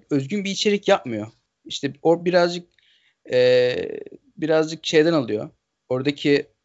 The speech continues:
e, önceki Batman filmlerinden alıyor. Birazcık, e,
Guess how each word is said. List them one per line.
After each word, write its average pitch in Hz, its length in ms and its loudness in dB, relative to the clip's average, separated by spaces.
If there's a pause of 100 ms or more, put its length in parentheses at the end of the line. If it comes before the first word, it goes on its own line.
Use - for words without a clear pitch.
(760)
e, 117 160 -2
önceki 135 440 -2
Batman 143 320 2
filmlerinden 143 480 0
alıyor. 123 360 -6
Birazcık, 143 540 2 (440)
e, 117 500 0